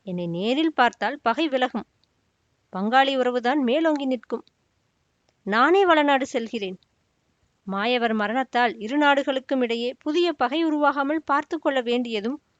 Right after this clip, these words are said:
உறவு மலர்ந்திட பாடுபட வேண்டியதும் என் பொறுப்பு. அதற்காக உயிரை பரிசாக வழங்க வேண்டுமெனில் கடவுள் சித்தம்.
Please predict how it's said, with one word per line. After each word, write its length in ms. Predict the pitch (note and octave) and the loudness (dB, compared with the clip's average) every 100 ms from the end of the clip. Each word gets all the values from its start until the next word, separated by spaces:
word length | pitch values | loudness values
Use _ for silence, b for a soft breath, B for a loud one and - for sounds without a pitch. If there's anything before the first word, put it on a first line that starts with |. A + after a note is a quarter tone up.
| _ _ _ | _ _ _
உறவு 400 | A3 C4 D#4 C4 | -2 0 2 4
மலர்ந்திட 320 | B3 C4 C4 | 2 2 0
பாடுபட 520 | D4+ C4 D#4+ E4 D#4 | 2 4 4 4 2
வேண்டியதும் 560 | B3+ B3+ B3 A#3+ G#3+ D4 | 2 0 0 -2 -4 -4
என் 260 | A3+ C#4 F4 | 0 0 0
பொறுப்பு. 440 | D4+ C#4 - - _ _ _ _ _ _ _ _ _ - | -2 -2 -8 -10 _ _ _ _ _ _ _ _ _ -10
அதற்காக 640 | F3+ G#3+ A#3+ A3+ A#3 A3+ | -8 -4 -2 0 -2 -4
உயிரை 380 | F#3+ G#3 C4 D#4+ | -10 -6 -2 -2
பரிசாக 540 | - A#3+ D4+ E4 D4+ | 0 -2 0 0 2
வழங்க 340 | C#4 B3 E4+ E4 | 2 2 2 2
வேண்டுமெனில் 540 | C#4 A#3 A3 G#3+ D#4 _ _ _ | 2 0 -2 -4 -8 _ _ _
கடவுள் 340 | - G#3 D#4 | -6 -4 -2
சித்தம். 440 | F4+ D4 A#3+ A3+ | -4 -6 -6 -6